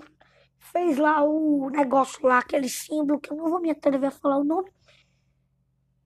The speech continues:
E fez um pacto com o capeta, velho.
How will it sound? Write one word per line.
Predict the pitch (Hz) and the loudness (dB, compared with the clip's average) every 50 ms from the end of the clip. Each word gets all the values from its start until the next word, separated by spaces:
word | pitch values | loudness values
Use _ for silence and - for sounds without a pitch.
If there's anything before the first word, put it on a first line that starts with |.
| _ _ _ _ _ _ _ _ | _ _ _ _ _ _ _ _
E | - | -6
fez | 294 - 440 381 381 | 0 2 2 4 4
um | 466 - | 2 0
pacto | - - 403 - - - - 339 | 2 2 2 2 2 -2 -10 -10
com | - - - | -10 -12 -16
o | - - | -8 0
capeta, | - - - - - _ - - 349 339 349 - - - 262 233 | 2 2 2 2 0 _ 2 4 4 4 2 0 -4 -6 -8 -8
velho. | 220 _ _ _ | -8 _ _ _